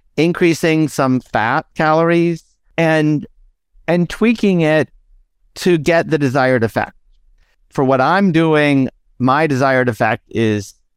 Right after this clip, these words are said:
improved brain function. So I'm looking at brain symptoms to tweak the diet. And sometimes I'm paying meticulous attention to levels of blood ketones. Other times I'm not.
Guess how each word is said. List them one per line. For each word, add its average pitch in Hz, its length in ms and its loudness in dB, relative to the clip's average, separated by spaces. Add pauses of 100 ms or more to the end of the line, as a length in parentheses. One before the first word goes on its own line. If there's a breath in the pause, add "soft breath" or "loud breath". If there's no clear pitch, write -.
(160)
improved 123 400 0
brain 117 300 2
function. - 480 -6
So 117 120 -2
I'm 117 200 2
looking 120 300 0
at - 120 -4
brain 117 280 0
symptoms 92 760 -6
to 104 240 0 (120)
tweak 151 300 -2
the 135 100 -2
diet. 117 560 0 (400)
And 147 140 -2
sometimes 170 400 0
I'm 135 380 2 (280)
paying 131 640 0
meticulous 147 560 -2
attention 123 460 -2
to 120 100 -4
levels 117 380 0
of 101 180 -4 (360)
blood 127 260 0
ketones. 202 760 0 (420)
Other 185 160 2
times 180 240 0
I'm 131 120 0
not. 120 480 0